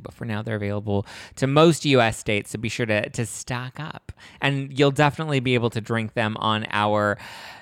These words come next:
uh, Spilling Tea live tour with me and Adam Newell, so get your tickets to that.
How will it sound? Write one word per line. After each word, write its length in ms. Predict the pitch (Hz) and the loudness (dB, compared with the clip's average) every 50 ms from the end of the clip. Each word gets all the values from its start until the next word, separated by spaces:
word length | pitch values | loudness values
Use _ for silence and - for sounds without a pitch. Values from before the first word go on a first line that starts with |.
| _ - | _ -2
uh, 240 | - 131 131 - - 151 | 0 0 0 0 -2 -4
Spilling 540 | - - - - 165 156 151 147 147 143 | -8 -10 0 4 4 4 4 4 0 -2
Tea 200 | 131 - 156 160 | -4 -2 -2 0
live 320 | 160 160 156 165 196 - - | 0 2 2 0 0 -2 -4
tour 180 | - 180 185 | -4 -2 0
with 140 | 180 170 - | 0 -2 -2
me 160 | - 156 151 | -4 -4 -4
and 100 | 151 151 | -4 -4
Adam 280 | 165 - 156 151 151 151 | -2 -2 -2 -2 -2 -2
Newell, 280 | 147 151 156 147 147 147 | -2 0 0 0 -2 -4
so 160 | - - 135 | -4 -4 -4
get 140 | 131 135 - | -2 -2 -4
your 140 | - 139 | -4 -4
tickets 260 | - 143 131 135 - - | -4 -4 -4 -4 -6 -6
to 100 | - 120 | -4 -2
that. 420 | 120 120 117 117 117 127 - - | 0 2 4 4 2 2 0 -4